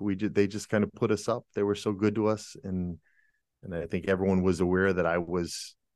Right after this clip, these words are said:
uh, obviously not, not in a very healthy place, and I didn't speak German.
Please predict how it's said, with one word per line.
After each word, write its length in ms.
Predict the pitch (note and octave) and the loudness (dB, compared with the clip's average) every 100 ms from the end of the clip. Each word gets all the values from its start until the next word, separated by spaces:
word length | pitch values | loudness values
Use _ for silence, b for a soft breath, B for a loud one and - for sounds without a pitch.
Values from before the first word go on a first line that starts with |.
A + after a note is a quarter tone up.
| _ | _
uh, 280 | E2+ D2 C#2 - _ _ | -8 -6 -8 -10 _ _
obviously 480 | F2+ F#2 F2+ - F2+ | -2 -2 -2 -4 -2
not, 280 | F2+ E2+ - _ _ | -2 -2 -6 _ _
not 240 | G2 F#2 F#2 | -4 0 0
in 120 | F2+ | 0
a 60 | E2+ | 0
very 280 | F2+ F2 | 0 0
healthy 380 | F2 G2 F2+ - | 0 -2 -2 -4
place, 420 | D#2+ F#2+ G2 A2 - | -6 -2 0 -2 -8
and 140 | E2 | -8
I 80 | D#2+ | -6
didn't 200 | C#2+ - | -6 -12
speak 280 | - E2 D#2 | -12 -12 -10
German. 380 | - D2 E2 | -12 -10 -10